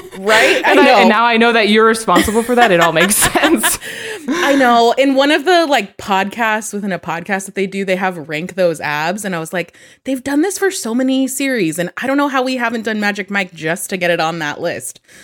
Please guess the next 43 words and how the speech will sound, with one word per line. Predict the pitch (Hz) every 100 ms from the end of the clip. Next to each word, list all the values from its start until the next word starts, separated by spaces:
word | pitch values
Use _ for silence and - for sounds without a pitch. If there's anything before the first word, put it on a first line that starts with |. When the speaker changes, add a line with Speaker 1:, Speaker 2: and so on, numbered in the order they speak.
| - - -
Speaker 1:
So | - 170
Speaker 2:
Yeah, | 180 254 226 143 - -
straight | 175 170
up. | 113 - 185 - -
<laughs> | - _ 214
Speaker 1:
it's | 214
just, | - - - _
it's | 240 370
a |
fun | - 180
time. | 170 - 175 -
Speaker 2:
Well, | 202 208 202
I | 196 226
can | 285
appreciate | 254 220 208 208 185
the, | 165 -
a | 175 165
bro | 151 156 165
movie | 165 165 156
as, | 151
n-, | 151 - 170
as | 165 156
much | 147 151 175
as | 156
the | 156
next | 147 147 - -
bro. | 147 147 165 185
I | 151 165
think | 190 196
I | 175 160 151 151 _ _ _ -
secretly | - 180 180 156 165 165 160 156 -
am | 160 156 156
a | 151
film | - 151 175
bro. | 202 214 226 233
Um, | - 170 165 160
I'm | 160
not | 165
afraid | 170 165
to | 160
say | 170 180
it. | 151 -
But | 185 185 170